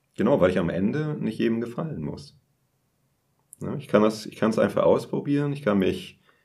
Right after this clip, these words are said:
ich kann mich ausprobieren, ich kann mich entwickeln, entfalten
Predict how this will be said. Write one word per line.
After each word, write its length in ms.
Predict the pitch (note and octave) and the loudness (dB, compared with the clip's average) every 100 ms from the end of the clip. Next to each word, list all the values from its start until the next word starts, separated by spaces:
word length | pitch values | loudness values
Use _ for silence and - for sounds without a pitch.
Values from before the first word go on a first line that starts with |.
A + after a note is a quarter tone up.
| _ | _
ich 80 | - | -8
kann 180 | - E2+ | -2 2
mich 240 | C#3 - | 2 0
ausprobieren, 640 | B2 B2+ - G2+ G2+ G2 G2+ | -2 -2 -2 -2 2 2 2
ich 120 | F2 | -4
kann 160 | - E2 | -6 -6
mich 160 | D#2+ | -6
entwickeln, 440 | E2 D2+ G2 - D#2+ | -6 -6 -8 -6 -6
entfalten 800 | D#2 - D#2+ F2+ - G#2+ G#2 | -6 -4 -2 -2 -2 -4 -4